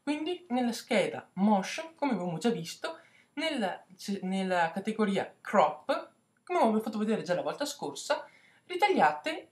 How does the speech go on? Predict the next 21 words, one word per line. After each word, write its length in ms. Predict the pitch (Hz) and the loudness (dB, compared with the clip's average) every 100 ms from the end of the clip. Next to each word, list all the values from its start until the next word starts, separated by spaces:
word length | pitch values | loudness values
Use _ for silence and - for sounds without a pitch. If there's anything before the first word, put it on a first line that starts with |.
| - | -10
il 300 | 311 370 - - | -6 -6 -6 0
livello 640 | 381 170 143 156 170 _ | 2 2 -2 -6 -10 _
video. 300 | - - - | -16 -12 -8
Ah, 80 | 214 | -6
mi 140 | 180 208 | 0 0
raccomando 760 | 226 294 311 339 320 349 - _ | 4 6 6 6 2 -6 -8 _
di 140 | - 214 | -6 -4
selezionarlo 640 | - 190 202 190 139 - 165 | -2 -4 0 0 0 -6 -4
due 180 | 262 | 0
volte 420 | 240 135 135 - 285 | 2 2 -2 -6 -6
per 440 | - 262 185 - | 2 2 2 -4
dire 280 | 170 202 - | -4 -4 -4
a 40 | |
Final 260 | - 220 269 | -2 -2 0
Cut 200 | 143 139 | -2 -2
di 120 | 240 | -4
lavorare 680 | 196 208 208 127 147 220 - | -2 0 2 0 0 -4 -4
con 300 | 320 339 339 | -4 -4 -6
quel 300 | 185 180 220 _ - | -4 -4 -6 _ -10
livello 580 | 294 - 139 147 156 - | -4 -2 -2 -4 -8 -10
video. 280 | 123 120 | -16 -18